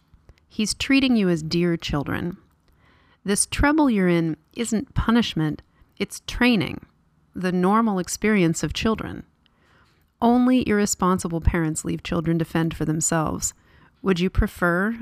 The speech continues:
an irresponsible God? We respect our own parents for training and not spoiling us, so why not embrace God's training so that we can truly live?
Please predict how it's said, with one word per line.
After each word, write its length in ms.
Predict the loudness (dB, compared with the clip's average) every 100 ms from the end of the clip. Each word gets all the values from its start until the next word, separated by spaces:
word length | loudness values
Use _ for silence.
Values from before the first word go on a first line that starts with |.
| -4
an 100 | -2
irresponsible 760 | 0 -2 -2 0 0 -2 -4
God? 460 | -4 -2 -2 -2 -4 -12 _ _ _ _ _ _ _ _ _ -2
We 140 | 2
respect 480 | 2 2 2 2 4
our 100 | 4
own 220 | 4 4
parents 380 | 2 2 0 -2
for 160 | -6
training 500 | -8 -2 0 0 0
and 100 | 0
not 220 | 0 0 -4
spoiling 500 | -2 0 2 0 0
us, 220 | -2 -4
so 200 | -4 -2
why 280 | 2 2 2
not 320 | 2 0 0
embrace 560 | -2 0 0 0 -2 -4
God's 440 | -2 -2 -2 -6
training 600 | -4 -2 0 0 0 -2
so 400 | -4 -2 0 0
that 180 | -2 -2
we 100 | -4
can 340 | -2 -2 -2 -4
truly 440 | -4 0 0 0
live? 480 | 0 -2 -4 -10